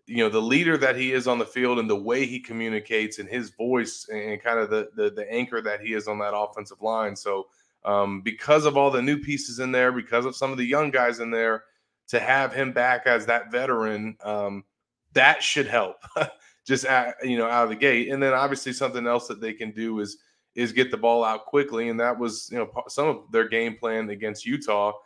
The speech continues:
Speaker 2: Uh, it was effective, uh, but they also, as Nick said, they, they can't just abandon the run game as well. They're gonna find ways to get, get success there too.
Speaker 1: Mm-hmm. Yeah. And <clears throat> it, it, to me, it's, it's a big thing to get Kingsley back.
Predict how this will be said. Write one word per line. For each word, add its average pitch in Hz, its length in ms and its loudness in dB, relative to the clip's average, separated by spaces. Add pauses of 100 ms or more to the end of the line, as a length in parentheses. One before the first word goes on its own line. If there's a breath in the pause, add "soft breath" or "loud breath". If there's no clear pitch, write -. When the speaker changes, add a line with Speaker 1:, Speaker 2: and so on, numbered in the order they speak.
(300 soft breath)
Speaker 2:
Uh, 120 40 4
it 127 160 4
was 156 180 2
effective, 143 580 4 (400)
uh, 113 160 2
but 117 180 2
they 120 140 2
also, 127 420 2
as 110 220 -4
Nick 127 180 -2
said, 107 300 0
they, 110 140 -2
they 110 200 -4
can't 123 380 -4 (140)
just 113 200 -8
abandon 110 380 -2
the 104 100 -2
run 110 220 0
game 107 180 -4
as 101 120 -10
well. 107 160 0
They're 101 100 -4
gonna 104 160 -6
find 107 280 -4
ways 101 240 -6
to 98 80 -20
get, 101 160 -8 (200)
get 107 120 -10
success - 440 -10
there 95 160 -12
too. 98 220 -16 (100)
Speaker 1:
Mm-hmm. 82 220 -14 (1120 loud breath)
Yeah. 120 220 -2 (100)
And 147 320 -4 (140)
<clears throat> - 140 -20
it, - 160 -14 (840)
it, 139 460 -2
to 151 120 0
me, 170 360 4
it's, 139 440 0
it's 120 420 -6
a 120 80 -8
big 143 320 -4
thing 160 160 -6
to 123 60 -6
get 135 160 -4
Kingsley 117 420 -4
back. 104 420 -4